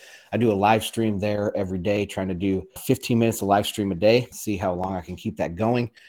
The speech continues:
You can also follow me on Twitter at Ansel Lindner. Christian, where can they find you?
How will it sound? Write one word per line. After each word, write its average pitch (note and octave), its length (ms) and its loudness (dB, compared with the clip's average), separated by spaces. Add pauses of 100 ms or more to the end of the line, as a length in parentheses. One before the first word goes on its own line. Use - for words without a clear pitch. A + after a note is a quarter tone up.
(140)
You G2 60 -12
can G#2+ 100 0
also G2 180 -4
follow G2+ 220 0
me G2 160 -2
on F2+ 220 -6 (480)
Twitter G#2+ 400 2 (140)
at F2 260 -4
Ansel E2+ 300 -10
Lindner. F#2 320 -6 (560)
Christian, F2+ 340 -4 (120)
where G2 120 -2
can F#2+ 100 -4
they G2 60 0
find F#2 260 0
you? F2+ 140 0